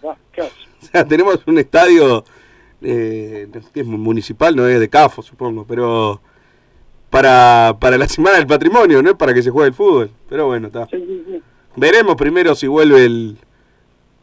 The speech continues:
Speaker 2: el torneo. Voy a creer tu información una vez más, porque tampoco tengo otra, así que te la voy a creer. Así que espero
Speaker 1: Pero
Speaker 2: que hoy
Speaker 1: Massa,
Speaker 2: se
Speaker 1: Massa, Ma-, Massa hoy, eh, hoy el Vichy, que es compañero, eh, de,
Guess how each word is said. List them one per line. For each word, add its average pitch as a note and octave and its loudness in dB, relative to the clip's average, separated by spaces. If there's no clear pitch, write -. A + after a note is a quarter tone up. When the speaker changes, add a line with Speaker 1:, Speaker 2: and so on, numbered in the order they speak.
Speaker 2:
el C3+ 4
torneo. G3 2
Voy C#3 2
a D3 2
creer C#3 2
tu C3 -6
información A#2 -2
una B2 0
vez A#2+ -2
más, D3+ -2
porque A2+ -8
tampoco A2+ -8
tengo A#2+ 0
otra, C#3+ -2
así A#2 -14
que A2+ -6
te A2 -6
la A2+ -2
voy B2 0
a A#2 -2
creer. C3+ -4
Así B2 -10
que C#3 -4
espero C#3 0
Speaker 1:
Pero C3+ 2
Speaker 2:
que C3 6
hoy C3+ 4
Speaker 1:
Massa, C3 -6
Speaker 2:
se B2+ 0
Speaker 1:
Massa, A2 -4
Ma-, F#4 -14
Massa F3+ -4
hoy, G3 -4
eh, D#3 -18
hoy D#3+ -10
el C#3+ -16
Vichy, F#3+ -14
que D#3 -16
es C#3+ -16
compañero, D#3 -8
eh, C#3 -16
de, C3+ -16